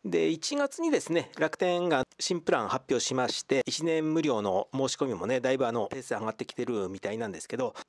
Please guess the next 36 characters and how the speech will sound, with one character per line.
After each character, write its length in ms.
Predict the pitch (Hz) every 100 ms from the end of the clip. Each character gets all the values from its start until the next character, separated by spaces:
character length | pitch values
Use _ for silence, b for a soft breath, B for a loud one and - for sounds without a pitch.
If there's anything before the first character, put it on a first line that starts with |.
| -
え 300 | 123 120 127
ー、 20 |
ネ 80 | 160
ッ 40 |
ト 140 | - 214
ニ 80 |
ュ 40 | 220
ー 20 |
ス 320 | - 196 196
と 100 | -
か 120 | -
YouTube 680 | 117 131 - 147 143 147 151
で 80 | 147
も 80 | 113
か 100 | 160
な 80 |
り 80 | 131
あ 60 | 101
の、 160 | 92
話 100 | 113
題 140 | 127 127
に 40 |
な 100 | 127
っ 20 |
て 100 | -
ま 80 | 131
す 100 | -
ね。 220 | 113 120 B B B B B B B -
で、 680 | 151 147 147 139 135 135 -
ま 140 | 240
あ、 40 | 190
話 140 | 233
題 120 | 277
に 40 | 302
な 100 |
っ 40 | 311